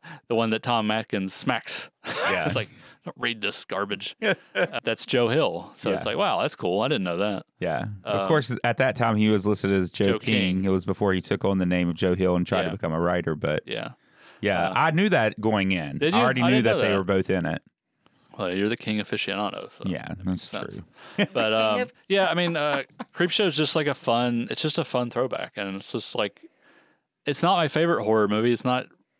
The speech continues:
Speaker 1: terribly high up, but it, it really
Speaker 2: Yeah.
Speaker 1: captures that feel of spooky season, like, and just, I mean, it almost feels like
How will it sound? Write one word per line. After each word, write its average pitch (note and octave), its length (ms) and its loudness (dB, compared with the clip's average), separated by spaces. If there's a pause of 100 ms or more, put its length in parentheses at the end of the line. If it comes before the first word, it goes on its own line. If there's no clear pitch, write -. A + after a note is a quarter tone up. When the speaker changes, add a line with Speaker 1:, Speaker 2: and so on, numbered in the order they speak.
(720)
Speaker 1:
terribly C3 460 0
high A#2 320 0
up, B2+ 340 0
but G#2+ 180 -2
it, G#2+ 160 -2 (220)
it A#2+ 140 -8
really B2 280 2
Speaker 2:
Yeah. A#2 40 -4
Speaker 1:
captures A2 1000 0 (220)
that G#2+ 320 -4
feel A#2 400 2
of F#2+ 120 0
spooky A2 380 -2
season, F2+ 540 -6 (120)
like, F#2+ 500 -8
and G2+ 140 -6
just, - 600 -8 (240)
I B2 120 -2
mean, C#3 200 0
it C#3+ 80 0
almost D3+ 400 2
feels C3+ 300 4
like A2 420 0